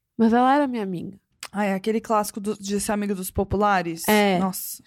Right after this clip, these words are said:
Speaker 1: Mas ela era minha amiga. E daí depois, quando eu saí do colégio, eu comecei a fazer mais amizades e
Speaker 2: Uhum.
Speaker 1: tal. Eu me encontrei.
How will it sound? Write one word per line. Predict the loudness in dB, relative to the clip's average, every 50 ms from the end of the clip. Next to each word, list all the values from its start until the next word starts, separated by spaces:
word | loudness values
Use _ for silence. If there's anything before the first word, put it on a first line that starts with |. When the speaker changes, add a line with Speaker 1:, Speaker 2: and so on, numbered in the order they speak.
| -20 -20 -20 -20 _ _ _
Speaker 1:
Mas | 0 2 4
ela | 4 4 4
era | 4 4 4 4
minha | 4 4
amiga. | 4 2 2 0 0 -2 -2
E | -2
daí | -2 -2 -4 -4
depois, | -4 -2 -2 0 2
quando | 2 4 4 4
eu | 4
saí | 4 4 2 4
do | 2 2
colégio, | 2 2 4 4 4 4 4 2
eu | 2
comecei | 0 2 2 2 2 2 2 2
a | 4
fazer | 4 2 2 2 2 2
mais | 2 2 2
amizades | 2 0 0 2 2 4 4 4 6 6 4 4 4 4
e |
Speaker 2:
Uhum. | 4
Speaker 1:
tal. | 6 6 6 6
Eu | 4 2
me | 0 -2
encontrei. | -2 0 0 0 2 2 2 2 2 2 0 -2